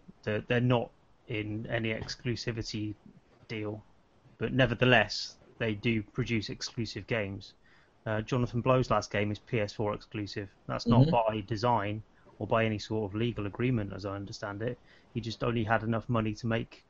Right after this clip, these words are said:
Speaker 1: a game for one console. And that's how it goes sometimes with indie,
Speaker 2: Yeah.
Speaker 1: isn't it? You've got to choose your,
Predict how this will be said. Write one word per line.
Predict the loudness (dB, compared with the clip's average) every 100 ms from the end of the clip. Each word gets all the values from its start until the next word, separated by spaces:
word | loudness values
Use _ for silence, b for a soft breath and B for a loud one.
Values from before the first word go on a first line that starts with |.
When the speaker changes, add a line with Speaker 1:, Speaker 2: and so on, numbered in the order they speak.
| -10
Speaker 1:
a | -8
game | -6 -2 -2
for | -2
one | -2 -2 -2
console. | 0 -2 -2 -6 -6 -10 _ _ _ _ _ -20 -20 _ _
And | -4 0
that's | 0 0
how | 2 2
it | 2
goes | 0 0
sometimes | -2 -4 -2 -4 -2
with | -2
indie, | -2 0
Speaker 2:
Yeah. | 0
Speaker 1:
isn't | 0
it? | -4 -6
You've | -6
got | -6
to | -4
choose | -4 -2 -2
your, | -2